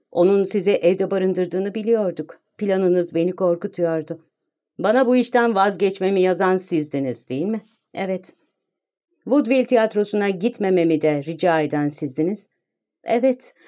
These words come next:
kapıcı Dapkek'le yaptığım telefon görüşmesini Victua'nın gizlice dinlediğine tanık olmuş.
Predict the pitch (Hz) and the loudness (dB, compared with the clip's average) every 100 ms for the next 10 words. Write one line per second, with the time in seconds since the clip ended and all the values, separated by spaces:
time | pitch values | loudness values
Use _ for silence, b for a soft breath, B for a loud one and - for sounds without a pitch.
0 | b 233 233 208 233 214 - 214 208 - | b 0 0 0 2 2 2 0 -2 0
1 | 180 175 175 180 180 185 190 190 190 202 | -2 2 0 0 0 0 0 -2 -2 -2
2 | 170 170 - 175 196 202 180 185 233 226 | -2 -2 -2 -2 0 -2 -2 -4 0 0
3 | 202 202 151 156 151 226 220 170 202 196 | 2 -2 -2 -4 -2 -2 -2 0 0 0
4 | 202 220 285 240 226 214 185 170 160 | 0 -2 0 0 0 -2 -4 -4 -8